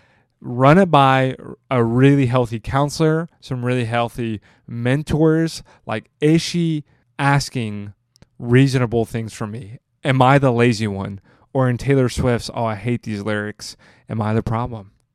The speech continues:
Is it me? A-, am I the guy who's being lazy here, who doesn't want great communication, who doesn't wanna provide safe space for her, her emotions, who doesn't wanna build trust? Am I the,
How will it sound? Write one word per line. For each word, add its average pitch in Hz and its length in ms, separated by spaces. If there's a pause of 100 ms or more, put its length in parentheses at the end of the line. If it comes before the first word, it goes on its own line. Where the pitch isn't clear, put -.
(500)
Is 110 160
it 113 80
me? 117 380 (160)
A-, 123 260
am 127 140
I 123 200
the 120 120
guy 120 320
who's 120 180
being 110 240
lazy 117 360
here, 107 340 (280)
who 127 80
doesn't 117 360
want 113 200
great 113 220 (100)
communication, 117 800 (240)
who 127 120
doesn't 117 220
wanna 113 180
provide 107 420
safe 117 180
space 117 380
for 107 240
her, 104 340
her 110 160
emotions, 113 800 (320)
who 127 80
doesn't 117 220
wanna 117 140
build 110 200
trust? 120 400
Am 110 140
I 120 160
the, 117 260